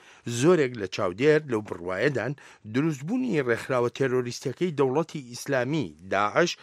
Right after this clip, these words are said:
کە تا سەر ئێسقان دژی شیعە و شیعەگەراییە، بۆتە دەرفەتێکی گەورە بۆ تاران تا بە بیان و بەهانەی جۆرا و جۆرەوە پێگەی خۆی لە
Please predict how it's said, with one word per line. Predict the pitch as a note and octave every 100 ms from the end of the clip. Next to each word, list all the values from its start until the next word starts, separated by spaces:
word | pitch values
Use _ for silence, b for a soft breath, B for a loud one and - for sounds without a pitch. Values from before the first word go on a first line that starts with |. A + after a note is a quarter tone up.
| B B
کە | - G#2+
تا | - G3 -
سەر | E3+ A#2+ G#2+
ئێسقان | G#2+ - D3+ B2+ F#2 F2
دژی | C3 B2 B2 -
شیعە | A#2 A2 E3+
و | -
شیعەگەراییە، | - B2 A#2 G#2 A2 G#2+ A#2+ A#2 A2+ B B B -
بۆتە | G2+ A2+ B2+ G#2+
دەرفەتێکی | G#2+ B2+ B2 A#2+ - A#2
گەورە | B2+ C3 E3 A#2+
بۆ | A#2 -
تاران | A#2 A2 C#3+ D#3+ -
تا | F3 F3+ B2
بە | G#2 G#2
بیان | A2+ G#2+ C3
و | G3 B2+
بەهانەی | G2+ G2+ A2 A2+ F3+ B2+
جۆرا | G#2 A2 A2
و | F#2+
جۆرەوە | A#2+ D3 A2+ C#3 F3+ B B - -
پێگەی | B2 F#2+ A#2 G2 -
خۆی | E3+ C3
لە | F2+